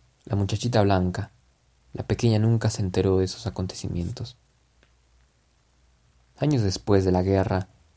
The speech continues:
después de las bodas, de los hijos, de los divorcios, de los libros, llegó a París con su mujer. Él le telefoneó. "Soy yo". Ella le reconoció por la voz.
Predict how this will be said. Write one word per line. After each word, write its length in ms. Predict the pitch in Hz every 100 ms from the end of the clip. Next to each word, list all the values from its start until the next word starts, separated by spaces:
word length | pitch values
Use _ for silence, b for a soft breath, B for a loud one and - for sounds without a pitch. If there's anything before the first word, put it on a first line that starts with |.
| _ _ _
después 320 | - 101 - 101
de 80 |
las 180 | 90 92
bodas, 380 | 104 98 95 92
de 80 | 90
los 240 | 92 -
hijos, 300 | 104 - 101
de 80 | 98
los 120 | 92
divorcios, 640 | 92 95 98 95 - 92 - _ -
de 80 |
los 180 | 90 92
libros, 400 | 107 98 95 95 _ _ _ _ _ _ - -
llegó 140 | 101
a 40 |
París 240 | 98 95 -
con 140 | 98
su 160 | 92 -
mujer. 400 | 92 - 95 - _ _ _ _ _ _ _ _ _ _ _
Él 360 | 110 104 101 117 _ _ _
le 120 | - 92
telefoneó. 640 | 87 90 95 92 90 90 _ _ _ _ _ _ _
"Soy 220 | - 123
yo". 300 | 110 90 92 _ _ _ _ _ _ _ _ _ b b
Ella 480 | 113 107 104 104 -
le 120 | 104
reconoció 480 | 95 92 95 - 101
por 120 | 92
la 100 | 92
voz. 320 | 90 92 -